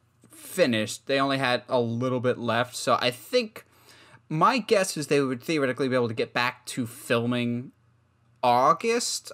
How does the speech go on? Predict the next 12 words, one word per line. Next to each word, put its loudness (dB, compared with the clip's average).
I 6
would 4
hope. 0
Um, 4
and 2
maybe 2
we 0
can -4
get 2
it -8
maybe -4
in -2